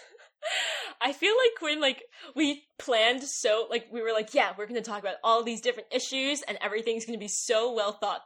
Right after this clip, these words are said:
through, and we're gonna have these different opposing views that, like, mesh perfectly," and then literally it's just, like, us ranting about stupid people. <laughs>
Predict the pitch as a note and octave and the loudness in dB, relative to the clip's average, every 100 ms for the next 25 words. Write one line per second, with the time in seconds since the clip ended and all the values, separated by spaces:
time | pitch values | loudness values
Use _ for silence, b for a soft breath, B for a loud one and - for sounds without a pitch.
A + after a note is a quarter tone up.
0 | _ B3+ D4+ D4 D4 G#3+ A3 G#3+ G#3+ G3 | _ -8 -2 0 0 -2 -4 -6 -6 -6
1 | G3 - A#3+ A3+ G3+ - A3+ A3 G#3 G3+ | -6 -4 -2 -2 -6 0 0 0 -4 -6
2 | A3 A3+ A#3 F#3 F3+ D#3+ - B B B | -6 -4 -4 -4 -4 -6 -8 B B B
3 | A#3 A3+ F3+ - - C#4 C4+ C4+ C4 B3+ | 0 2 2 0 0 -2 0 -4 0 0
4 | B3 - B B B3+ B3 A#3 A#3 B3+ C4 | 0 -4 B B 2 2 4 4 4 4
5 | - - B3 B3 A3+ - A3+ G#3 F#3+ F#3+ | 0 2 2 4 2 0 0 0 -4 -4
6 | G3 A#3 A3+ G3 F3+ F#3 - F3+ D#3+ - | 2 2 2 0 -2 -2 -10 -12 -12 -14
7 | - E3 D4+ B | -6 0 0 B